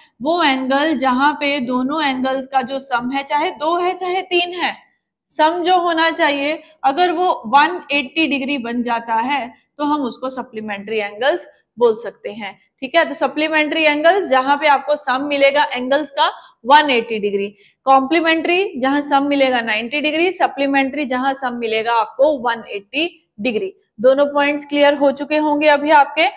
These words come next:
अभी हम चलते हैं हमारे थर्ड वाले पॉइंट पे। वो क्या है यहाँ पे? Linear pair of angles।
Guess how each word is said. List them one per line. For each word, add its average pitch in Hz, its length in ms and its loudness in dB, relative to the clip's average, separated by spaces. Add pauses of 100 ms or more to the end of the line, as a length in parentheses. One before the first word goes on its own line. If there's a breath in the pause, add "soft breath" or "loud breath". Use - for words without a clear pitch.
(240 loud breath)
अभी 302 180 2
हम 381 180 2
चलते 311 300 0
हैं 339 60 0
हमारे 320 340 0 (140)
थर्ड 277 340 2
वाले 254 240 0
पॉइंट 220 480 -6
पे। 262 220 0 (440 soft breath)
वो 330 140 2
क्या 339 220 2
है 330 240 2
यहाँ 285 300 0
पे? 311 120 2 (400)
Linear 320 420 2 (140)
pair 262 240 4
of 269 180 2 (240)
angles। 214 420 -6